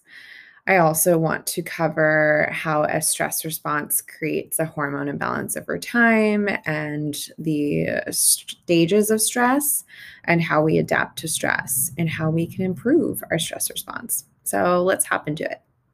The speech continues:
So how to spot out a hormone imbalance? Do you have any of these symptoms?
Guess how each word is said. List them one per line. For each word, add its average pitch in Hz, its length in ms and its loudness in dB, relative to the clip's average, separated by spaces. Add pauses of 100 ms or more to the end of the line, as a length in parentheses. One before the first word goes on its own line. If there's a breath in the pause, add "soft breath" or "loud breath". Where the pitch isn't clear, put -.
(1080 loud breath)
So 220 840 6
how 247 240 0
to 453 100 4
spot 220 260 2
out 196 180 2
a - 40 0
hormone 165 340 -2
imbalance? 151 720 -4 (380 loud breath)
Do 190 120 -4
you 208 80 2
have 208 460 2
any 160 340 -2
of 151 80 -4
these 151 180 -4
symptoms? - 540 -10